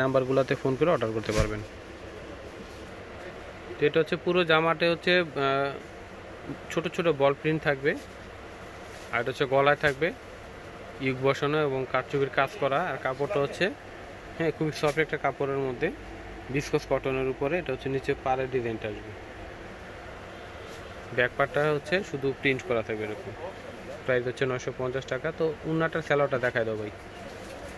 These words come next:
এটা হচ্ছে salary, এটা হচ্ছে উন্নাটা। তো এটা হচ্ছে উন্নাটা আসবে। তো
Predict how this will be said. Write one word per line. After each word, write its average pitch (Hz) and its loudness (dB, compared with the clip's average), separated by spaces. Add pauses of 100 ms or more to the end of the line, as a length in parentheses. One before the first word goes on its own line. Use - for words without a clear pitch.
(3500)
এটা 120 0
হচ্ছে 120 -2 (140)
salary, 123 2 (1400)
এটা 113 -4
হচ্ছে 120 0 (100)
উন্নাটা। 113 -2 (1080)
তো - -8
এটা 123 2
হচ্ছে 151 4 (400)
উন্নাটা 123 4
আসবে। 104 -6 (4000)
তো - -10